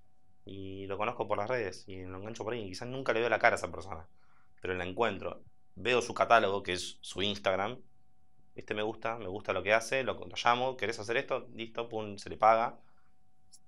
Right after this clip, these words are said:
Y chau. Así con todo, con la música. Yo vengo del palo de la música, del under, del punk, que siempre fue como el lema, la autogestión, ha-, hazlo tú mismo, o sea,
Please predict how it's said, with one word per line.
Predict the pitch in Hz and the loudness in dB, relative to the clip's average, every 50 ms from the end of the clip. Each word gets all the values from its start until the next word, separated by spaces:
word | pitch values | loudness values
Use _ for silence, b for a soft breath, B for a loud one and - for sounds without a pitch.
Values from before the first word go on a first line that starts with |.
| - - | -18 -16
Y | 95 92 | -14 0
chau. | - - 120 104 92 90 - - - - | 4 4 4 4 2 -2 -10 -16 -20 -18
Así | - - - | -14 -10 -8
con | 120 117 107 104 | -6 -6 -4 -2
todo, | 104 117 113 104 90 | 0 2 2 2 0
con | 87 87 | -2 -6
la | 90 | -6
música. | 92 107 123 123 - - 123 101 107 113 113 113 113 113 - b b b b b b b b b b b b b - - - - | -6 -6 -6 -8 -8 -8 -6 -2 2 2 2 2 0 -2 -8 b b b b b b b b b b b b b -20 -18 -12 -6
Yo | - - 127 | 0 2 2
vengo | 123 123 120 113 107 | 2 4 4 4 2
del | 104 104 | 6 8
palo | 117 110 110 | 8 8 10
de | 107 | 8
la | 107 107 | 8 6
música, | 117 135 139 - - 123 104 107 101 | 4 2 0 -2 -2 0 2 4 4
del | 95 98 | 6 8
under, | 113 117 120 120 110 107 104 95 | 6 6 6 4 2 2 2 2
del | 92 90 87 85 | 2 -2 2 6
punk, | - 120 120 120 120 120 - - - | 8 8 8 8 6 0 -6 -10 -14
que | - - | -14 -14
siempre | - - 101 98 92 - 92 90 | -10 -10 -10 -10 -8 -6 -8 -6
fue | - - 101 101 98 95 92 87 85 85 | -4 -2 0 2 2 2 2 0 -2 -6
como | 87 85 85 82 | -8 -8 -8 -6
el | 85 90 | -2 -2
lema, | 95 101 104 98 92 | 0 0 0 0 0
la | 90 87 | 0 0
autogestión, | 87 95 101 98 - - - 80 - - - 127 127 123 120 117 113 101 | 0 0 -2 -4 -6 -8 -8 -10 -10 -4 -2 0 2 2 2 2 0 2
ha-, | 92 95 92 95 | 2 2 2 2
hazlo | 92 95 92 101 95 | 0 -2 -2 -4 -4
tú | - 98 | -4 -4
mismo, | 107 113 113 113 107 101 104 104 104 98 92 | -4 -2 -4 -4 -4 -2 -2 0 0 0 -2
o | - | -2
sea, | - - 87 85 87 | -2 -4 -4 -4 -6